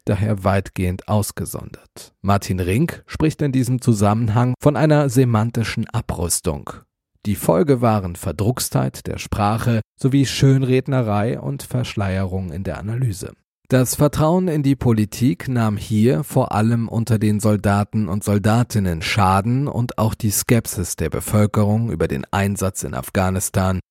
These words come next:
dürfte dadurch eher gewachsen sein. Kommen wir nun zum dritten Akteur der wunderlichen Dreifaltigkeit, in unserem Fall die Bundeswehr.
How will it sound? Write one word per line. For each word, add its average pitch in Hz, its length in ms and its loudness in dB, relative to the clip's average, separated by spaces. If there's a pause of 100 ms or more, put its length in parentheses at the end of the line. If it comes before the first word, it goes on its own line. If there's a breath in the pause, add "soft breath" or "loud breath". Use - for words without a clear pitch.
dürfte 117 300 2
dadurch 104 540 2
eher 98 340 -2
gewachsen 101 560 -2
sein. - 340 -12 (580)
Kommen 185 200 4
wir 175 80 6
nun 139 180 4
zum 110 260 0
dritten - 380 -2
Akteur 64 560 -6
der 60 260 -6
wunderlichen 87 540 -2
Dreifaltigkeit, 82 1120 -4 (120)
in 110 120 -6
unserem 165 380 4
Fall 139 480 0
die 143 240 0
Bundeswehr. 80 840 -2